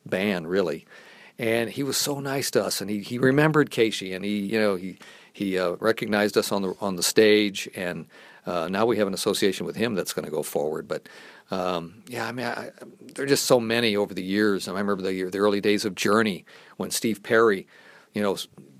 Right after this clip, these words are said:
joined the band, and we were supporting Journey before that. And they were kind of an eclectic progressive rock band, you know, and then, uh, he, he stepped in there, and Shelley Grafman and our program p-, people started playing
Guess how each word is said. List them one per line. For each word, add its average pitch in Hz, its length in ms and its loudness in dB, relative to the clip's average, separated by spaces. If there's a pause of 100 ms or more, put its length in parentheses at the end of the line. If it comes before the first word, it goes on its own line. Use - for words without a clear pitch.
(280)
joined 117 320 4
the 101 60 -2
band, 98 540 0 (420)
and 110 100 0
we 165 80 10
were 180 100 8
supporting 123 420 2
Journey 113 240 2
before 101 360 4
that. 69 260 -8 (520)
And 110 460 -2
they 104 260 4
were 165 160 6
kind 175 200 0
of 131 60 2
an 127 60 2
eclectic 135 560 4
progressive 117 540 2
rock 110 300 4
band, 117 280 0
you 113 80 0
know, 117 200 2 (500)
and 101 200 -4
then, 98 160 0
uh, 98 120 0
he, 110 200 -4
he - 200 -8
stepped - 320 0
in 101 120 2
there, 101 240 2
and 87 320 -8 (360)
Shelley 95 280 -2
Grafman 98 460 -2
and 90 220 -8 (480)
our 92 80 0
program 98 440 0
p-, 104 80 -8 (220)
people 101 240 -4
started 95 320 -2
playing 92 520 -2